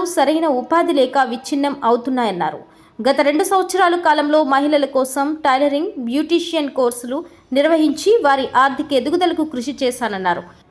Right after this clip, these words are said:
మేకపాటి రాజగోపాల్ రెడ్డి గురించి ఇటువంటి సమయంలో చర్చించుకోవాల్సిన అవసరం ఎంతైనా ఉందన్నారు.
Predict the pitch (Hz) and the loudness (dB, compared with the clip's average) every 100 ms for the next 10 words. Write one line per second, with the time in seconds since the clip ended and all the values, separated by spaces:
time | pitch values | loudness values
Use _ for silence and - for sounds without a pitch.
0 | 240 294 359 427 415 403 392 294 294 349 | 0 0 0 0 2 2 2 2 2 2
1 | 349 349 339 320 269 262 302 262 277 269 | 2 2 2 2 0 2 0 0 0 -2
2 | - 311 349 339 302 370 370 349 - 311 | 0 0 0 -2 0 2 2 2 2 2
3 | 294 311 294 285 294 247 330 349 349 311 | 2 2 2 2 0 -2 -2 -4 0 0
4 | 269 269 262 247 262 277 277 269 240 247 | 0 0 -2 -2 -2 -2 -2 -2 -4 0
5 | 339 339 294 233 214 196 190 | 2 2 0 0 -2 0 -2